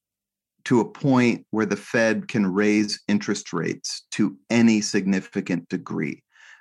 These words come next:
What I'm trying to say is we have built these enormous towering structures of debt. And when interest rates rise, th-, those towers at best w-, wobble and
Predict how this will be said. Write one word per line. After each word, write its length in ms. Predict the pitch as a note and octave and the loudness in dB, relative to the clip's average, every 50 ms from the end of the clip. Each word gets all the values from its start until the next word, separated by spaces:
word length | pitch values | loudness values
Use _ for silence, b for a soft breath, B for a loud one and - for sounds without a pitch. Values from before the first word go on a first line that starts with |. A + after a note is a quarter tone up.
| b - | b -4
What 240 | - G#2+ A#2 B2 | 0 0 2 4
I'm 120 | B2 A#2+ A#2 | 4 4 4
trying 240 | - D3 C#3+ C#3+ C#3 | 4 4 4 4 4
to 60 | B2+ | 4
say 220 | C3 - C3+ A#2+ | 2 2 2 2
is 120 | A2+ G#2 - | 2 2 2
we 140 | A#2+ A#2 | 2 2
have 140 | B2 A2 G#2 | 2 2 2
built 180 | A#2 A2+ G#2+ G#2+ | 0 -2 0 0
these 180 | B2 G#2+ - | -2 0 2
enormous 600 | A2 G#2 G2+ G#2 A2 A#2 B2+ C3 C#3 C3+ C3+ - - _ _ _ | 4 6 6 6 6 6 6 6 6 6 4 0 -6 _ _ _
towering 920 | - - - - - - B2 B2+ C3+ C#3 C#3 C3+ C3 C3 B2+ B2+ B2 A#2+ | -14 -10 -8 -8 -4 -2 0 2 4 4 4 4 4 6 6 6 6 6
structures 760 | A#2 - - - - B2+ A#2 A#2 - - B2 A2 G#2 G#2+ - - - | 4 2 -4 -4 -2 -2 -2 -2 -4 -4 -4 -4 -4 -4 -6 -4 -4
of 280 | G2+ F#2+ G2+ G2+ - | -6 -6 -6 -12 -4
debt. 420 | - G2+ F#2 F2+ A2+ E3 - - - b b b b b b b b _ | -2 0 0 0 0 -2 -4 -10 -18 b b b b b b b b _
And 200 | - A2+ A#2 A#2 | 2 4 6 6
when 200 | A2+ A2+ A2+ A#2 A#2 | 6 6 4 4 4
interest 500 | B2+ D#3 E3+ - F3 E3 E3 - - - | 4 4 4 4 2 0 0 -2 -2 0
rates 380 | A#2+ A2+ A2 A2 - - - | 0 0 0 0 -4 -8 -10
rise, 920 | G2 F#2+ F2+ G2 A#2 C#3+ D3+ B2+ G2+ F2+ F2 F2+ F#2 G2 G2+ - - - - _ _ _ _ _ _ _ _ _ _ _ _ _ _ _ _ _ _ _ _ - | -8 -4 -2 -2 0 0 0 0 0 -2 -2 -4 -4 -4 -6 -8 -10 -10 -16 _ _ _ _ _ _ _ _ _ _ _ _ _ _ _ _ _ _ _ _ -18
th-, 120 | F#2 - - - - _ _ - | -16 -16 -16 -20 -20 _ _ 0
those 520 | A#2+ C3 C3+ C3+ C3 C3+ C#3 - - - | 2 4 4 4 2 0 -6 -8 -8 -10
towers 580 | - - - D#3+ E3+ F#3 E3 C#3 A2 G#2 - - | -8 -4 -2 0 2 4 4 4 2 2 0 -2
at 240 | - A#2+ - - F#2+ | -2 -2 -2 -2 -2
best 500 | - B2 C3 B2 - - - - - _ _ _ _ _ | 0 0 0 0 0 -2 -6 -10 -14 _ _ _ _ _
w-, 340 | - - - - - G2+ G2+ | -16 -16 -10 -6 -4 -2 0
wobble 460 | G2+ G#2+ G#2 A2 G#2+ F#2+ D#2 G#1+ - - _ _ _ _ _ _ - | 2 2 2 0 0 -2 -4 -4 -8 -12 _ _ _ _ _ _ -4
and 540 | F#2+ G2+ F#2+ F#2 F#2 F2+ F2+ F2+ - - | -2 0 2 2 2 0 0 -2 -4 -6